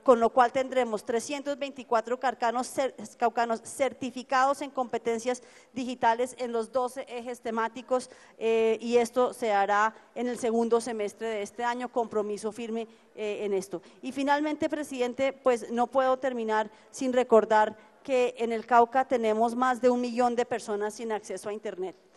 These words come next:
eh, siguiendo sus instrucciones, presidente, que conectar es una prioridad. Ya hemos anunciado la asignación de espectro de setecientos y de mil novecientos.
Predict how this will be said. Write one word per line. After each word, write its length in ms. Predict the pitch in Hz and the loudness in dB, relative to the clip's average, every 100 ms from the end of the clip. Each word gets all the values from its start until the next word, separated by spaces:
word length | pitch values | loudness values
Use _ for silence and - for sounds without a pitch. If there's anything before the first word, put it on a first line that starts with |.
| - _ - - - | -20 _ -20 -14 -4
eh, 260 | 226 220 | -2 -2
siguiendo 500 | 214 240 226 262 262 | -6 -8 -2 2 2
sus 200 | 262 269 | 2 -2
instrucciones, 640 | 254 214 220 - 233 226 233 | -8 -10 -10 -6 -4 -4 -6
presidente, 600 | 254 240 233 220 220 240 | -8 -8 -6 -6 -6 -8
que 140 | 226 | -8
conectar 600 | - 226 208 208 226 220 - | 0 0 0 2 2 2 -2
es 240 | 247 247 | -2 -2
una 240 | 262 247 240 | -6 -6 -6
prioridad. 560 | 233 220 214 220 240 - - - | -4 -4 -2 0 -2 -4 -20 -12
Ya 260 | - 240 240 | 0 2 4
hemos 280 | 247 247 247 | 2 -2 0
anunciado 680 | 233 214 208 240 214 220 220 - - | -2 -2 -2 2 4 4 0 -6 -4
la 100 | 233 | -4
asignación 600 | 233 226 220 208 226 220 | -4 -8 -4 -4 -2 -4
de 60 | 226 | -4
espectro 440 | 226 247 226 240 | -4 -6 -4 -4
de 60 | 240 | -2
setecientos 720 | 226 202 196 247 233 240 240 | -4 -8 -8 -4 -4 -2 -4
y 60 | 233 | -4
de 120 | 208 | -4
mil 220 | 208 214 | -4 -2
novecientos. 680 | 220 208 208 247 247 262 254 | -2 -2 -4 -8 -4 -4 -4